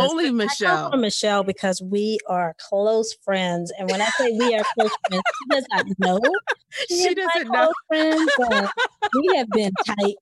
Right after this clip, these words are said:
Speaker 2: for years now.
Speaker 1: For years. Uh-huh,
Speaker 2: She doesn't
Speaker 1: uh-huh.
Speaker 2: know
Speaker 1: She
Speaker 2: that.
Speaker 1: doesn't know yet. I know.
Speaker 2: Mm-mm,
Speaker 1: I
Speaker 2: but
Speaker 1: know. I have those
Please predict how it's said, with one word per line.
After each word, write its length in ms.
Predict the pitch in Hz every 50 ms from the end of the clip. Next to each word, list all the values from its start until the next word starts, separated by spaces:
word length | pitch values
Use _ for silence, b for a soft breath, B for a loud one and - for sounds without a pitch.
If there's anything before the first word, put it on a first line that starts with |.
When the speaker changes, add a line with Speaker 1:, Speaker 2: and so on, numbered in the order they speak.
| _ _
Speaker 2:
for 360 | 202 190 185 180 175 170 165
years 600 | 160 160 175 185 208 208 208 190 180 175 160 165 160
now. 180 | 151 151 -
Speaker 1:
For 60 | -
years. 360 | 277 247 226 214 185 160 160 -
Uh-huh, 400 | 190 190 190 185 185 165 156 208
Speaker 2:
She 60 | 247
doesn't 300 | 247 240 190 170 180 180
Speaker 1:
uh-huh. 100 | 156 156
Speaker 2:
know 160 | 202 180 165 160 -
Speaker 1:
She 80 | 233 202
Speaker 2:
that. 60 | 185
Speaker 1:
doesn't 260 | 175 170 170 160 156
know 140 | 151 151 151
yet. 240 | 147 147 135 - 107
I 140 | 156 175
know. 260 | 165 151 143 135 135 156 _ -
Speaker 2:
Mm-mm, 340 | 214 214 - 202 180 170 170
Speaker 1:
I 60 | 175 175
Speaker 2:
but 80 | 175
Speaker 1:
know. 80 | 156 113
I 140 | 90 170 220
have 200 | 214 185 170 156
those 160 | 160 156